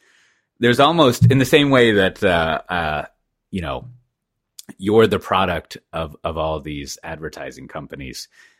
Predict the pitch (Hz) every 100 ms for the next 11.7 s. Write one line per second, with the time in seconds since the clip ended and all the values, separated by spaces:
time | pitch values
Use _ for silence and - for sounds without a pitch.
0 | _ _ 85 82 78 _ _ _ _ _
1 | 95 98 90 117 147 143 120 101 - 120
2 | 98 87 - - _ _ - 85 76 92
3 | 98 92 82 80 71 64 - - - 80
4 | 76 71 - 76 71 73 95 - 92 82
5 | 80 85 80 80 - - 101 127 - _
6 | _ _ _ 101 92 87 104 110 98 -
7 | - 98 92 95 101 92 - 98 101 85
8 | 90 101 110 113 98 92 78 98 95 90
9 | 82 - - 90 85 82 80 78 73 69
10 | 73 78 - 55 50 _ _ _ - 69
11 | - _ _ _ - 90